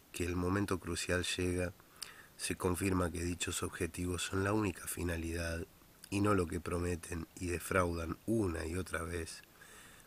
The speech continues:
cuando prometen a voluntades que necesitan sumar y o manipular para lograr sus objetivos.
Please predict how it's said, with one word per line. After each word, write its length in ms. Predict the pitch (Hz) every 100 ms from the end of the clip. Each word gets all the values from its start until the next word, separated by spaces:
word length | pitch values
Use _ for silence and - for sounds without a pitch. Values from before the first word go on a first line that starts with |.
| -
cuando 300 | - 92 85
prometen 600 | - 87 92 87 90 92
a 60 |
voluntades 800 | 87 85 85 82 82 98 98 87
que 180 | - 85
necesitan 720 | 85 - 82 - 95 92 85
sumar 540 | 82 - 87 92 92 - -
y 280 | 98 113
o 140 | 110 110
manipular 1000 | 104 95 101 107 - 90 98 101 85 - - - - - - - - - -
para 220 | 92 92
lograr 440 | 90 90 92 92
sus 300 | - 90 -
objetivos. 960 | 90 - 87 82 95 95 95 92 90 -